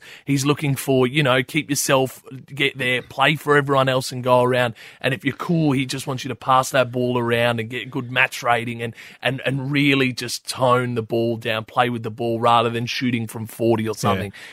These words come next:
Speaker 1: I think it's cool, man.
Speaker 2: I, lo-, I love it. And it, 'cause for me, like, one of my, one of my f-,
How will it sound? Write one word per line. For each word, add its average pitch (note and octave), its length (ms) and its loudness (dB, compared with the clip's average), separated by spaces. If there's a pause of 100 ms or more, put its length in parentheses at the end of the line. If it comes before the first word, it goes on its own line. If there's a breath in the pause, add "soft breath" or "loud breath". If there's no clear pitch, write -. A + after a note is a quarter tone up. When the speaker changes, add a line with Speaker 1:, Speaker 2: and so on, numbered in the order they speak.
Speaker 1:
I G2+ 180 2
think F2 140 -8
it's - 160 -20
cool, F2+ 380 -20
man. E2+ 100 -20
Speaker 2:
I, F#3 140 8
lo-, G#3+ 200 4
I G3 140 6
love G#3 220 6
it. D#3 100 0
And F3 140 2
it, E3 180 -6
'cause F3+ 220 0
for F3 160 0
me, F#3+ 320 4
like, D#3+ 260 4
one D#3+ 140 6
of D#3+ 80 4
my, D#3 340 6
one D3+ 220 4
of D3 60 2
my C#3+ 160 6
f-, - 120 -6